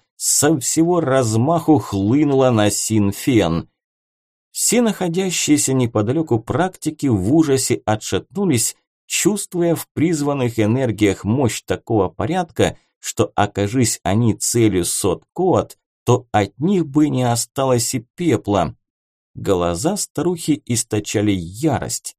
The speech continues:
Она с наслаждением призвала все, чем владела, а в следующую секунду ее торжествующий вид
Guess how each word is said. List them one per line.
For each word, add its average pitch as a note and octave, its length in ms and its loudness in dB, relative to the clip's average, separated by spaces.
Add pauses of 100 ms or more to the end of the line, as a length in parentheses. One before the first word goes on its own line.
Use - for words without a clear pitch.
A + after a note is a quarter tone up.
(160)
Она F#2+ 280 0
с - 140 -8
наслаждением F#2 1000 -2
призвала F#2 600 -2
все, - 500 0
чем F#2 480 -2
владела, G2 720 0 (420)
а F#2 180 2
в - 60 -8
следующую E3+ 640 -2
секунду F3 840 0 (180)
ее A2+ 440 2
торжествующий D#3 1040 0
вид B2+ 440 0